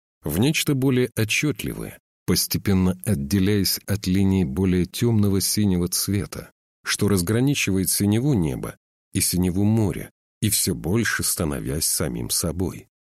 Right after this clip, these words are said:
Если не протереть глаза, то от влаги, скопившейся на хрусталиках в результате резкого и соленого морского бриза, изображение будет искажаться и расплываться. Но в конечном счете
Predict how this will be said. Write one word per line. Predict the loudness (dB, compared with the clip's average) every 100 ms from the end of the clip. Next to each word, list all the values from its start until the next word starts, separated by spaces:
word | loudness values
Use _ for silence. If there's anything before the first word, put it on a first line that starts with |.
| _ _ _ _
Если | 0 0 2 2
не | 4 2 2
протереть | 0 0 0 0 -2
глаза, | -4 -4 -4 -8 -10 -16 _ _
то | 0 0
от | -2
влаги, | -2 0 0 -4 -8 _ _
скопившейся | -8 -4 -4 -4 -6 -4 -4 -4 -4
на | -4
хрусталиках | -4 -4 -4 -2 -4 -4 -12 -18 -20 _ -4
в |
результате | -2 0 0 -2 -2
резкого | 0 0 -2 -2 0
и |
соленого | 0 0 0 0 -2 -2
морского | -2 -4 -4 -4 -2
бриза, | -2 -2 -4 -8 _ _ _ _
изображение | 0 2 2 2 2 2 2
будет | 2 -2 0
искажаться | -4 0 -2 0 -2 0 -4
и | -2 -2
расплываться. | 0 -2 -2 0 0 -4 -4 -6 -6 -16 _ _ _ _ _ _
Но | 4 4
в | 2
конечном | 0 0 0 -2 -2 0
счете | 0 -2 -2 -2